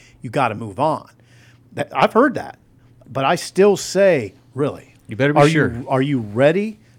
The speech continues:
Speaker 1: to hand this team, hand the team to Heinrich Haarberg?" 'Cause that's what you're doing. You're handing the team to him. That's, I hear these comparisons that, on the turno-, in the turnover discussion to the running back.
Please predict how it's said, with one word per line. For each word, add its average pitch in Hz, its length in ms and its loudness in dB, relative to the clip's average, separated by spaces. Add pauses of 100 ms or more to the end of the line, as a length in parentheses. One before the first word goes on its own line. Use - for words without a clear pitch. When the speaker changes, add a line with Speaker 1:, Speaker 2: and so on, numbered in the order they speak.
Speaker 1:
to 123 100 -10
hand 160 420 -4
this 143 240 -8
team, - 520 -4
hand 185 280 0
the 208 80 -2
team 220 380 -4 (460)
to 120 80 -6
Heinrich 143 320 0
Haarberg?" - 360 -4 (640)
'Cause 110 160 -6
that's 165 180 4
what 214 120 -2
you're 202 80 -4
doing. 185 160 -2
You're 117 80 -4
handing 190 480 -2
the 208 80 -4
team 202 380 -6
to - 200 -16
him. - 80 -20 (240)
That's, 135 260 -6 (640)
I 131 140 -6
hear 180 160 -6
these 202 200 -10
comparisons 147 800 -10
that, 110 240 -16 (260)
on 127 160 -10
the 110 80 -12
turno-, 135 340 -10
in 135 140 -8
the 117 80 -10
turnover 135 280 -10
discussion 123 460 -12
to - 100 -20
the 117 120 -12
running 131 400 -4
back. - 460 -20